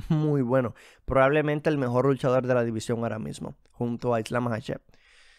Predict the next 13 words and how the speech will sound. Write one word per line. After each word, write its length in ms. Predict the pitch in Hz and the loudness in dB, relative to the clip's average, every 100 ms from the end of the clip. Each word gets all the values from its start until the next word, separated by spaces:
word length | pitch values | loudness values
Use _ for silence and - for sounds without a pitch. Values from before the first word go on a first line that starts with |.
| _ _ _ - | _ _ _ -14
El 120 | 131 | -6
tema 180 | 196 214 | -4 -2
es 60 | |
el 80 | 196 | -2
siguiente. 760 | 165 156 190 165 151 151 - _ | -2 0 0 0 0 0 -2 _
Mm, 280 | 147 147 147 | -6 -4 -4
con 180 | 139 143 | -4 -6
esta 200 | 143 170 | -2 -2
victoria, 320 | 151 156 160 | -2 0 2
Rafael 320 | 151 139 135 | 0 0 -2
Fiziev, 420 | 135 139 143 139 _ _ _ _ _ _ _ _ - - - | -2 -4 -2 -2 _ _ _ _ _ _ _ _ -20 -20 -20
eh, 320 | - - - - _ _ | -18 -18 -18 -20 _ _
pues 180 | 127 120 | -10 -10